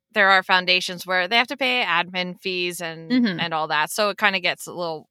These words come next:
Speaker 1: washy. But, um, yeah, so my dad has Parkinson's. He got diagnosed probably, like,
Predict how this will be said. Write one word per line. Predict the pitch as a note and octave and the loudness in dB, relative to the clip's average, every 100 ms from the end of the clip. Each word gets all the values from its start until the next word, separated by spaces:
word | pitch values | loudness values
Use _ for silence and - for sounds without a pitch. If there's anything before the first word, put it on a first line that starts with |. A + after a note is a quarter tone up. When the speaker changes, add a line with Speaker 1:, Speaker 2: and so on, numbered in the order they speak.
| _ | _
Speaker 1:
washy. | F3+ E3+ - G3 F#3+ - - - _ | -2 -2 0 0 0 -4 -20 -20 _
But, | G#3+ G3+ F#3+ | 4 4 4
um, | G3+ G#3 G3 F#3+ F#3+ - _ | 4 4 4 0 -6 -18 _
yeah, | B3 B3 | 2 2
so | - A#3 | 2 0
my | A3+ A#3 A#3+ A#3 G3+ | 2 4 4 2 2
dad | G3+ G#3+ | 4 4
has | A#3 G#3+ - | 2 -2 -2
Parkinson's. | F3+ F3+ G3+ F#3 - F#3 F3+ F3+ | -4 -4 -4 -8 -4 -4 -4 -6
He | - G#3 G3+ F#3 | -6 -4 -4 0
got | G3+ F#3 | 2 4
diagnosed | - F#3 F3+ F#3 F#3 F#3 F3+ - - - | 4 2 2 -2 -2 -2 -2 -8 -12 -8
probably, | - A#3 F4 F4 | 0 2 2 4
like, | A3+ F#3 - - | 6 6 2 -10